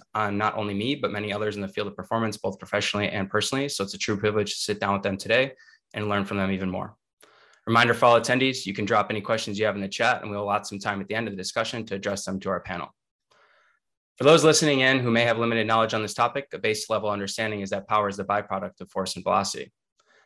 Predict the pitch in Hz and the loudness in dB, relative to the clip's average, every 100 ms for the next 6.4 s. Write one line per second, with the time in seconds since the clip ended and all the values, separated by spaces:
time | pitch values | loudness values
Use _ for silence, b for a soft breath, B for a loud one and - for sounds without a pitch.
0 | b - 104 113 120 120 110 110 110 120 | b -2 2 2 2 4 4 4 0 -2
1 | 107 110 107 101 107 98 107 117 127 - | -2 -4 -4 -2 -4 0 2 2 0 -4
2 | - 104 101 98 101 98 101 - 101 98 | -8 -6 -4 0 0 0 -2 -2 -2 -2
3 | 95 95 90 92 - - - 57 - _ | -4 -4 -6 -6 -4 -6 -4 -6 -6 _
4 | _ _ b b b 117 117 143 156 156 | _ _ b b b -4 2 6 8 10
5 | 147 127 120 110 104 - 101 98 - 101 | 8 6 2 0 0 -2 -4 -4 -4 -2
6 | 98 98 - | -4 -6 -12